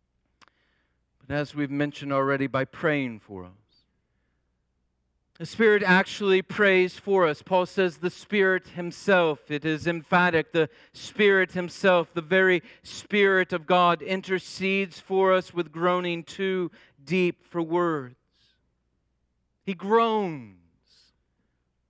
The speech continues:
as we groan. You know a groan when you hear it. It communicates, though there are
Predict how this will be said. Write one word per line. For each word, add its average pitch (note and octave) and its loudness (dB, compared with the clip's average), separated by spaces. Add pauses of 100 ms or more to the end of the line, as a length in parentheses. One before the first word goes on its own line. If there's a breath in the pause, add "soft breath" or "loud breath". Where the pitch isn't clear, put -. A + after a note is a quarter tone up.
as F3+ -12
we A3 -2
groan. A#2 -6 (2250)
You G#3+ -4
know B3 4
a A3+ 2
groan G3+ 0
when G3 -2
you F#3+ 0
hear G3 2
it. F3 2
It F#3 -2
communicates, G3 -2
though F3 -6
there F3 0
are E3+ -2